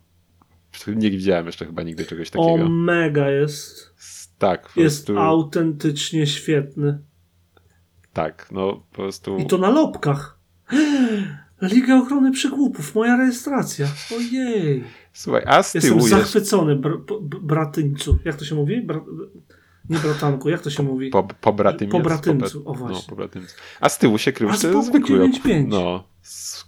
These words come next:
Speaker 1: kurczę, naprawdę fajne spotkanko.
Speaker 2: Świetne.
Speaker 1: No, t-,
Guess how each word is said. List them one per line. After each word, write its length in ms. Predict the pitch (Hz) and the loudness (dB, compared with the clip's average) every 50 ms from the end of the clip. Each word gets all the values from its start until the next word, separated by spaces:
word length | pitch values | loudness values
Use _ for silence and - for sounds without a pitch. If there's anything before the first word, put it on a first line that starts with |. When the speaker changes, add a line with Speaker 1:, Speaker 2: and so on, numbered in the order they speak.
| 92 | -14
Speaker 1:
kurczę, 760 | - - 120 113 113 107 95 - - 107 107 107 107 107 107 104 104 104 104 104 | -10 -6 -4 -2 -2 -4 -4 -2 0 0 2 2 2 2 0 0 -2 -2 -4 -6
naprawdę 380 | 101 101 98 - 101 92 92 90 | -8 -10 -6 -4 -4 -4 -4 -6
fajne 260 | - - 92 92 87 | -6 -4 -4 -4 -6
spotkanko. 640 | - - - - - - 92 90 90 - 98 104 107 - - - - - - - - _ - | -8 -10 -14 -12 -6 -6 -6 -4 -2 -2 -2 -2 -2 -6 -14 -20 -20 -20 -20 -20 -18 _ -6
Speaker 2:
Świetne. 380 | - - - - 196 175 - 92 | -4 -2 2 4 4 4 4 4
Speaker 1:
No, 200 | 98 98 98 98 | 4 4 4 4
t-, 200 | - - - | 2 -2 -6